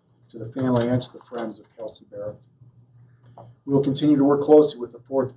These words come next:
Judicial District, the Colorado Bureau of Investigation, the Federal Bureau of Investigation, as we continue to work to the conclusion of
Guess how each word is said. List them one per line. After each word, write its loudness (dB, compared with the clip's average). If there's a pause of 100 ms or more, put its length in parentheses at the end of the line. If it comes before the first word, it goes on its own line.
Judicial -8
District, -8 (220)
the -20
Colorado 2
Bureau -6
of -14
Investigation, -8 (380)
the -20
Federal 4
Bureau -2
of -6
Investigation, -8 (360)
as -16
we -12
continue -6
to -2
work -4 (360)
to -20
the -20
conclusion -10
of -20